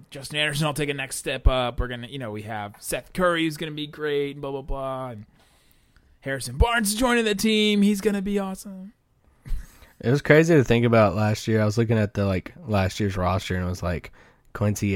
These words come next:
Speaker 2: Acey and <laughs> Kyle Collingsworth and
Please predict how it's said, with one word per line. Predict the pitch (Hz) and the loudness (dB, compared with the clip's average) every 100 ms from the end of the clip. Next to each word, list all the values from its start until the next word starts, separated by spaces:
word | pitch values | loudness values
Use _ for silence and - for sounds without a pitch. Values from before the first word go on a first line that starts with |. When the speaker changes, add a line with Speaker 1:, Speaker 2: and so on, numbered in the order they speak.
| 95 | 0
Speaker 2:
Acey | 101 - 104 92 90 | -2 -2 0 0 -2
and | 90 92 - - 139 - - - | -4 -8 -10 -12 -10 -10 -12 -20
<laughs> | - _ _ _ - | -20 _ _ _ -2
Kyle | 120 101 | 2 2
Collingsworth | - 107 104 104 98 98 92 92 98 - | 2 2 2 0 0 0 0 0 -2 -4
and | 85 90 | -4 -6